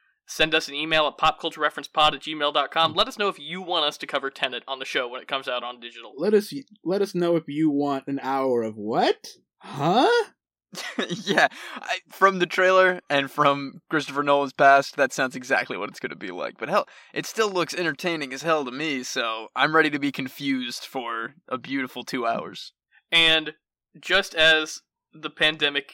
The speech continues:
Speaker 1: giveth movies, the pandemic taketh away. Because Death on the Nile and Free Guy, which were both initially slated to come out in December, have been pulled by Disney for who knows how long.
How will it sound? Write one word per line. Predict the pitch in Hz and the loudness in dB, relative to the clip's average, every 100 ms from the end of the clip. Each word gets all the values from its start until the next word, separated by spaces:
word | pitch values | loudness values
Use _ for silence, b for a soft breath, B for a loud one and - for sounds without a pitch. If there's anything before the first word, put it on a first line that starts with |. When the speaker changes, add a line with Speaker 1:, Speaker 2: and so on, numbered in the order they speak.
| - | -4
Speaker 1:
giveth | 156 160 165 - | -2 0 -4 -2
movies, | 165 156 147 147 | -2 0 0 -2
the | - - | -4 -6
pandemic | - 143 143 139 135 - - _ _ _ _ | -4 -6 -4 -4 -4 -10 -20 _ _ _ _
taketh | - 147 139 - | 0 2 2 -2
away. | 123 120 113 - - _ _ _ _ _ | -6 -6 -8 -12 -16 _ _ _ _ _
Because | 160 147 156 135 135 - b _ | -2 2 4 4 2 -10 b _
Death | 143 165 170 | 4 4 4
on | 165 165 | 0 -2
the | 151 | 0
Nile | 156 151 151 147 139 | 2 4 4 2 -2
and | 135 | -10
Free | - 185 170 | -10 -8 2
Guy, | 170 160 151 151 156 _ _ _ _ _ _ | 4 6 4 2 -2 _ _ _ _ _ _
which | 147 147 | -6 -6
were | 147 | -4
both | 135 156 147 | 0 0 0
initially | 143 156 226 208 196 | -2 -2 -2 -6 -6
slated | 180 180 160 | -2 -2 -2
to | 147 | -2
come | 160 139 | 0 2
out | 131 | -2
in | |
December, | 135 - 196 185 175 b b b b | -4 -2 0 2 -2 b b b b
have | 139 143 - | 4 4 2
been | 143 - | -8 -8
pulled | - 165 165 160 160 147 | -8 -2 -2 -2 -6 -4
by | 135 139 | 2 2
Disney | 139 147 139 143 135 135 _ _ _ | 2 -6 -4 -6 -6 -8 _ _ _
for | - - 143 139 131 123 _ _ _ 147 | -16 -6 -2 0 0 -2 _ _ _ -6
who | 165 | -4
knows | 156 147 143 139 | 2 2 2 -2
how | 139 135 | 2 2
long. | 131 131 120 113 | 2 -4 -6 -8